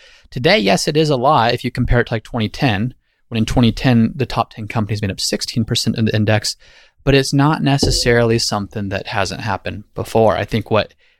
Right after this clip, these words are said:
is important to know is that if you look back the last four or five decades, the company that was the largest company at the end of each decade was not the largest company at the end of the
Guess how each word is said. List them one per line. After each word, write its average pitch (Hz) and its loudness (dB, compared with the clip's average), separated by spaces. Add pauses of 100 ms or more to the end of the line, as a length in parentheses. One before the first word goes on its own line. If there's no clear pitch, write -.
(140)
is 220 4
important - 2
to - -6
know 101 -2 (400)
is 127 4
that 135 4
if 117 -2
you 131 4
look 147 2
back 139 2
the 104 -4
last 117 0 (240)
four 120 6
or 104 2
five 104 0
decades, 107 -2 (680)
the 127 0
company 180 2
that 165 4
was 127 2
the 123 0
largest 120 2
company 110 -2
at 110 0
the - 0
end 117 0
of 110 2
each 110 0
decade 127 0
was 113 2
not 120 4
the 117 2
largest 101 0
company 98 -10 (100)
at 117 -16
the 107 -6
end 90 -8
of 92 -10
the 95 -2